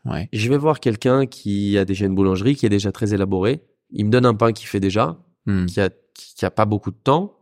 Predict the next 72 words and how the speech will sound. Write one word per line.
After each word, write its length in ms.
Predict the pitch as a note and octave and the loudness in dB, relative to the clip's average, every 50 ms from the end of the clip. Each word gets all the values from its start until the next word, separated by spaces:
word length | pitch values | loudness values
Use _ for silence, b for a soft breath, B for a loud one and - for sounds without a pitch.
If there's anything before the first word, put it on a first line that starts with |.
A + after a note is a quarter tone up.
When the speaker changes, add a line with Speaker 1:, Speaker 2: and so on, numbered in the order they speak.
| _ - | _ -8
Speaker 2:
Moi, 180 | G#2 G#2 A#2 A2+ | -2 0 0 0
j'ai 140 | G2+ G#2 | 2 0
l'école, 340 | F#2 F#2 - - A2+ C3+ E3 | -2 -2 0 2 2 2 2
lui, 160 | E3+ D3 A#2+ | 2 0 0
il 60 | A2 G#2 | 0 0
a 60 | G2+ | 0
son, 200 | - - G2 F#2+ | -2 -4 -4 -4
sa 140 | - - G2 | -4 -4 -4
boulangerie. 500 | F#2 F#2+ F#2 F#2 F#2 F#2+ A#2 C#3+ F3+ - _ _ _ _ _ _ _ _ _ _ _ _ _ _ _ _ _ _ _ _ | -2 -2 -2 -2 -2 0 0 -2 -2 -4 _ _ _ _ _ _ _ _ _ _ _ _ _ _ _ _ _ _ _ _
Il 100 | - A2+ | -10 -8
me 60 | A2+ G#2+ | -8 -6
fait 140 | - C3 | -6 -4
goûter 240 | A#2+ A#2+ A#2 G#2 A2 | -4 -4 -2 -2 0
un 80 | G2 F#2+ | -2 0
pain, 180 | G2+ A#2 C3 C#3+ | 0 -2 -2 0
je 40 | C3+ | -2
lui 80 | A2 G2 | -2 -4
dis, « 60 | G2 | -6
Je 40 | F#2+ | -6
suis 80 | - G2+ | -6 -4
désolé, 240 | G2+ F#2+ G2 A2+ B2+ | -4 -2 -2 -2 -4
c'est 80 | - - | -4 -8
pas 60 | A#2 | -12
ça. » 100 | - - B2 - _ _ _ _ _ _ _ _ _ _ _ _ _ _ _ _ _ _ _ - | -14 -14 -18 -20 _ _ _ _ _ _ _ _ _ _ _ _ _ _ _ _ _ _ _ -4
Ok, 100 | G2+ G#2+ | 0 2
reviens 240 | B2 A#2 A#2 A2+ A#2 | 2 4 4 4 4
la 80 | A2 | 2
semaine 180 | G2+ G#2+ G#2 F#2+ | 2 0 -2 -4
prochaine, 280 | F2+ G2 G2 - C#3+ C#3 | -2 -4 -4 -4 -4 -4
je 80 | C#3+ | -4
vais, 160 | C3 A#2+ A2+ | -2 -2 -2
il 40 | A2+ G#2 | -2 -4
me 40 | |
fait 100 | - A2 | -6 -6
goûter 200 | G#2 G#2+ G2+ - | -6 -4 -2 -2
un 60 | A2+ G2+ | -2 -4
autre 120 | G2 G2+ | -4 -6
pain, 140 | - C#3+ E3 | -6 -8 -8
c'est 100 | - - | -8 -6
pas 100 | - B2+ | -4 -2
ça. 160 | G2+ G2+ G2 | 0 0 0
Speaker 1:
Ouais. 60 | F#2+ F#2+ A2+ - _ _ _ _ _ _ _ _ - | -2 -2 -6 -10 _ _ _ _ _ _ _ _ -2
Speaker 2:
Et 80 | B2 | 0
après, 200 | B2 A#2+ A2+ - | 2 2 2 0
on 60 | C#3+ C3+ | -2 -4
fait 140 | - D3 | -2 -2
un 60 | C3+ C3+ | 0 0
essence, 340 | C3+ C3 D3+ C#3+ - - | 0 0 0 -2 -2 -2
on, 120 | C3 A#2+ A2+ | -2 0 0
après, 200 | A2 - - B2+ | 0 0 -2 -6
on 20 | |
fait 140 | A2+ - B2 | -2 0 0
un 60 | A#2 | 0
croisement 340 | G#2 A2+ B2 B2 A#2 C3+ C#3+ | 0 0 0 0 2 2 2
entre 180 | C#3+ - - C#3 | 2 2 2 2
deux 140 | C3+ D3+ | 2 2
pains. 200 | C#3 - B2 A2+ | 2 2 2 2
Après, 200 | A2 G#2 - C3+ | 2 2 0 -2
il 20 | C3 | -2
me 60 | - | 0
fait 80 | - C3 | 0 -2
goûter 200 | C3 C3+ C3 D3+ | 0 0 0 0
autre 100 | D3 C#3 | -2 -2
chose. 160 | - C3 A2+ A2+ | 0 -2 0 0
Après, 220 | G#2+ - - B2 | 0 0 -2 -4
je, 120 | A2 A#2+ - - | -2 -4 -4 -2
moi, 160 | B2 B2+ C#3 | 0 2 2
j'ai 160 | A#2+ B2 A#2+ | 2 2 0
goûté 220 | A#2+ B2+ B2+ C#3 | -2 0 0 0
un 40 | C3 | 0
truc 200 | B2+ - C3+ - | 0 -2 -4 -6
entre-temps 420 | C3 B2+ - C3 B2+ D#3 D3+ D3+ | -6 -4 -2 -2 0 2 2 0